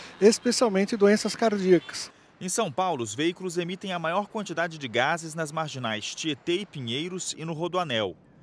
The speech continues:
Speaker 2: As duas primeiras são campeãs em monóxido de carbono e hidrocarboneto, por conta da quantidade de carros e motos.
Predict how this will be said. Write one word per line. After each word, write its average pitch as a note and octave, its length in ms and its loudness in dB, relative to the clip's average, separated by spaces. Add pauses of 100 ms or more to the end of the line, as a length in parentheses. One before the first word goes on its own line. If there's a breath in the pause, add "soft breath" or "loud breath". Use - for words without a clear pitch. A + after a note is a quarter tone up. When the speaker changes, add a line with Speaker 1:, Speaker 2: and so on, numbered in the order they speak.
(280 soft breath)
Speaker 2:
As A#2 160 -6
duas G3+ 200 -2
primeiras E3 460 -6
são F#3+ 200 -10
campeãs C#3 640 -8
em A2 40 -8
monóxido E3 600 -6
de E3 100 -10
carbono D#3 640 -4
e G3 80 -8
hidrocarboneto, E3+ 960 -6 (360 loud breath)
por A2 140 -12
conta D#3 200 -6
da D#3+ 120 -2
quantidade D#3+ 420 -6
de D3+ 80 -12
carros F3 500 -6
e F3 60 -6
motos. - 600 -4